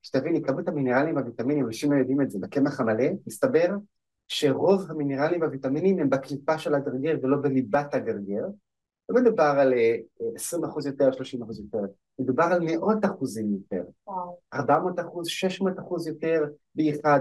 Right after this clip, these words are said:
Speaker 1: בי שתיים, בי שלוש, בי שש, בי חמש, בי שש, חומצה פולית, מינרלים, ברזל, אבץ, מגנזיום, סידן, כולם מאות אחוזים יותר בקמח המלא.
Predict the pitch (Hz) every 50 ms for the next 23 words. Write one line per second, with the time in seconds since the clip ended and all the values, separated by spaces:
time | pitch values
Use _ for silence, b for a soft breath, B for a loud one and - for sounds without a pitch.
0 | 131 127 147 143 - - - 135 135 135 139 135 - - 135 135 135 131 135 -
1 | - 131 131 - - 147 135 135 135 131 - 139 135 135 139 131 131 - 127 123
2 | 135 131 - - 151 143 135 135 - - _ _ _ _ - - 147 139 143 143
3 | 131 - - 147 147 139 135 131 135 147 143 135 139 135 135 139 143 139 131 127
4 | 131 - - - _ _ _ - 123 - - 131 131 131 127 - 143 147 143 131
5 | 127 127 120 117 143 139 139 139 - 147 131 - 123 135 139 131 135 139 143 143
6 | - - 139 131 143 143 139 143 143 - - 147 156 156 156 170 170 160 147 127
7 | 113 107 - _ _ _ _ _ _ - 147 156 156 - 170 190 202 196 - -
8 | - _ _ _ _ _ _ _ _ _ - - - 131 127 120 127 147 147 151
9 | - - - - 123 120 - - 156 151 147 131 117 113 - - 123 113 113 110
10 | - 101 101 101 101 104